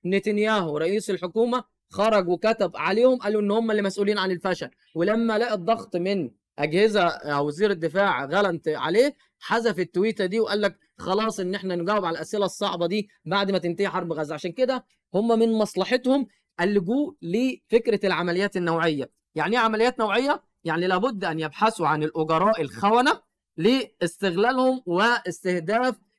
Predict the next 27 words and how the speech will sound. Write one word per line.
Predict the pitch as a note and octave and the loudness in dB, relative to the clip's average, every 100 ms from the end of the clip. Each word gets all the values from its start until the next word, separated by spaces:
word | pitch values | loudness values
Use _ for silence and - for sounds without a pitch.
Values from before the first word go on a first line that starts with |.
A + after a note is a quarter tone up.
| - | -2
العقيدة | F3 D#3+ E3+ A#3 B3+ G3+ | -2 0 -2 0 2 0
الفلسطينية | E3 E3 D#3+ - E3+ A#3 A3+ | 0 -2 -2 -2 2 2 4
وضرب | F3+ A3+ A3 F#3 | 2 0 0 -2
عزيمة | E3+ A#3 A3+ | 0 0 0
الفلسطينيين. | F#3+ F#3 F3+ - E3+ D#3 - - | 0 -2 -2 -2 -2 -2 -8 -4
نكرر | D#3 G3 G#3 | 0 2 2
مرة | G3+ G#3 G3 | 2 0 0
تانية، | G3+ G3 C#3+ - _ _ F3 | 0 0 -2 -8 _ _ -2
هم | F#3+ | 2
بيبح-، | F#3+ F#3+ D#3+ A#3+ F#3 | 4 2 2 0 2
بيبحثوا | F#3 F3+ E3+ A3+ - D#3 | 2 2 2 0 2 2
عن | D3+ A3 D#3 - _ _ | 2 2 -2 -10 _ _
أجراء | F3 F3+ G3 A3 G3 - - - | 0 2 4 6 6 2 -8 -12
خونة، | D3 G3+ B3+ C#4 C#4 F3 | 0 2 2 0 0 2
وهذا | G3 G#3 | 0 2
اللفظ | G3+ A#3 F#3+ | 2 0 0
الأجير | F#3+ F3 F3+ A#3 | -4 -2 0 2
الخائن | A3+ A3 A#3 G#3+ | 2 2 0 0
ده | B3 B3 _ - | -2 -2 _ -4
أطلقه | E3+ G#3 B3 A#3+ G3+ | -2 0 0 2 0
أحد | G#3+ G#3 F3+ | 2 0 0
رؤساء، | F3+ E3+ A3 A3 - | -2 0 2 2 0
آه، | D#3+ D#3+ D#3 D#3 | -2 -2 0 -2
الاستخبارات | D#3 - D#3+ C#3+ E3 G3+ G#3+ F#3 | -4 -4 -8 -2 0 0 0 -2
العسكرية | D#3+ C#3+ - F#3 G#3 | -2 -2 -2 2 2
قبل | F3+ F3 | 0 -2
كده | F3 A3 A#3 | 0 0 0